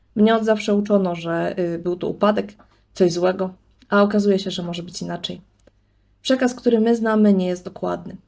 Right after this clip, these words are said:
I warto posłuchać tego filmu, a tak krótko można powiedzieć, że Adam i Ewa zostali wysłani na najniższy poziom duchowy z misją wyjścia na wyższy poziom.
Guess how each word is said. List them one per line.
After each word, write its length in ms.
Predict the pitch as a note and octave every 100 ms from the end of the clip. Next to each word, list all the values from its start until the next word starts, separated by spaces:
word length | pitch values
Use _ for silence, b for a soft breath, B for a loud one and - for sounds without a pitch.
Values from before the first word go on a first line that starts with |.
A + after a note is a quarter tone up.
| _ _ -
I 200 | G#3 G#3
warto 280 | A#3 A#3
posłuchać 380 | G#3+ G#3 G#3 F#3
tego 220 | - F#3
filmu, 560 | F#3 G#3 F#3+ F3 G3+ B3 B B B B -
a 180 | F#3+
tak 140 | F#3+ G3+
krótko 380 | - A3 - G3+
można 280 | F#3+ F#3+
powiedzieć, 380 | F#3 F#3+ F#3+ F3
że 220 | E3+ F3+
Adam 320 | - F#3+ F#3 F#3
i 80 |
Ewa 380 | F#3+ F#3+ F#3+ F3
zostali 380 | F3+ F3+ F#3 F3
wysłani 420 | F3 F3+ F#3+ F#3
na 100 | F#3
najniższy 480 | F3+ G#3 G#3+ G#3 G3
poziom 300 | F#3+ F#3 F3
duchowy 400 | F3 F3 F3 G3
z 80 | G3
misją 300 | G3 - F#3+
wyjścia 380 | F3+ G3 - F#3+
na 100 | F#3+
wyższy 360 | G3+ G#3 F3+
poziom. 380 | E3 E3+ E3 -